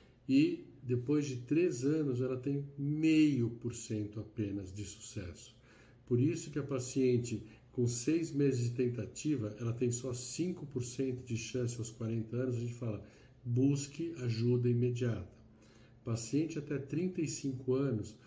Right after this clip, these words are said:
nós podemos esperar até um ano. Paciente com mais de trinta e cinco anos, nós esperamos apenas seis meses. E paciente com quarenta anos ou mais tem que procurar ajuda imediata. Isso é muito importante.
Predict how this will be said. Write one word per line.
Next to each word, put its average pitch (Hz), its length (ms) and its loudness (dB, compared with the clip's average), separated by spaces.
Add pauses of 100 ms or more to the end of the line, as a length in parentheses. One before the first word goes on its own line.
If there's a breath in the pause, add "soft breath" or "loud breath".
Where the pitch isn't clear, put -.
(220 loud breath)
nós 117 180 0
podemos 127 480 0
esperar 120 720 -2 (300 loud breath)
até 131 540 -4
um 139 260 6
ano. 107 380 4 (340 loud breath)
Paciente 143 420 0
com 131 160 -2
mais 147 420 -2
de 131 80 -8
trinta 139 280 -2
e 120 60 0
cinco 127 420 -2
anos, 131 460 0
nós 110 180 -2
esperamos 120 640 0
apenas 123 420 -2
seis 139 380 0
meses. 107 640 2 (480 loud breath)
E 127 60 -2
paciente 139 640 -2
com 139 180 -4 (220)
quarenta 131 540 -2
anos 123 380 0
ou 113 120 2
mais 123 540 -2 (420 loud breath)
tem 139 200 4
que - 140 -6
procurar 127 800 0
ajuda 127 600 0
imediata. 123 800 0
Isso 107 240 -6
é - 20 -2
muito 135 460 2
importante. 151 760 -4